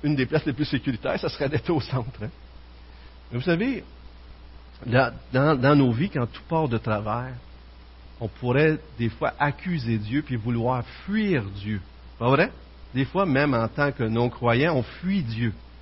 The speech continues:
Mais la place la plus sécuritaire, c'est où ? C'est aux pieds de Dieu, pas vrai ? Aux pieds de Jésus-Christ. Et là, Paul vit probablement le, un des plus grands découragements de sa vie. Il ne sait pas ce qui va arriver avec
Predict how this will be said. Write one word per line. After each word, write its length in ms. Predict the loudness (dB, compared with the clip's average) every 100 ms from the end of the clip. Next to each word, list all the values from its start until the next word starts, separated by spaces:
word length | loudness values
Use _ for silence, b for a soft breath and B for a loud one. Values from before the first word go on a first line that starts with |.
| -20 -20 -20 -20 -20 -20 -20 -10
Mais 180 | 0 4
la 140 | 4 4
place 340 | 2 0 0
la 100 | -4
plus 320 | -4 -2 -4 -2
sécuritaire, 840 | -4 -4 -2 0 -2 -4 -6 -6 -6
c'est 120 | -6 -4
où ? 120 | -4 -8 -18 -20 -20 -20 -20 -20 -20 -20 -20 -20 -20 -20 -20 -12
C'est 160 | -8 -4
aux 140 | -4
pieds 260 | -4 -4 -4
de 140 | -4
Dieu, 280 | -6 -8 -10 -10
pas 80 |
vrai ? 220 | -10 -8 -10 -14 -18
Aux 40 |
pieds 220 | -10 -6 -4
de 60 |
Jésus-Christ. 640 | -4 -6 -10 -12 -12 -12 -18 -20 -20 -20 -20 -20 -20 -20 -20 -4
Et 80 | 2
là, 120 | 2 2
Paul 460 | 2 4 4 2 -4 -8
vit 420 | -6 -2 -2 -2 -4
probablement 640 | -2 2 4 4 4 4 2 0
le, 260 | 2 2 4
un 120 | 2
des 120 | 2
plus 160 | 0 2
grands 180 | 2 4
découragements 720 | 0 -2 0 0 0 0 -2
de 60 |
sa 180 | -2 -6
vie. 240 | -4 -6 -6
Il 20 |
ne 180 | -10 -8
sait 100 | -8
pas 180 | -4 -6
ce 80 | -4
qui 100 | -2
va 140 | 2
arriver 360 | 0 0 -2 -2
avec 180 | -4